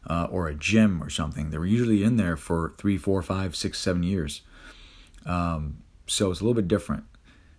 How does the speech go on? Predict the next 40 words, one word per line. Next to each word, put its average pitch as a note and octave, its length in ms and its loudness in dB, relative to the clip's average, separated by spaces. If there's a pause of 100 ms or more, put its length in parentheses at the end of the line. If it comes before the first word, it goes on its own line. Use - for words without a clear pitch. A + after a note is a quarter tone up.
Now, E2+ 300 -2 (440)
sometimes F#2+ 840 2
you G2 80 4
may G#2 140 6
have A2 220 4
a F2 40 0
retail F#2 440 0
tenant F#2 360 -2 (380)
that - 340 -4
might G#2+ 180 2
have G#2 240 0
two A#2 180 0
years G#2+ 400 4
on G2 140 0
their F#2+ 180 -2
lease A#2+ 500 -2 (120)
and F2+ 340 -2
they're G2 120 0
not G#2 200 4
at - 100 -2
market F#2+ 320 -2
rents. A2 440 0 (580)
You're - 140 -8
kinda A2+ 240 2
stuck. - 300 4
There's E2+ 120 -4
nothing G#2 180 4
you G2+ 100 2
can F#2+ 160 -2
really F#2+ 200 0
do. F2+ 340 0 (720)
Uh, - 80 -16 (160)
and, E2+ 520 -2
um, E2 580 -4 (360)
it, - 260 -10
maybe G#2 280 4
they G2+ 80 2
have G2+ 180 2
an F#2+ 80 2
option. A#2 440 0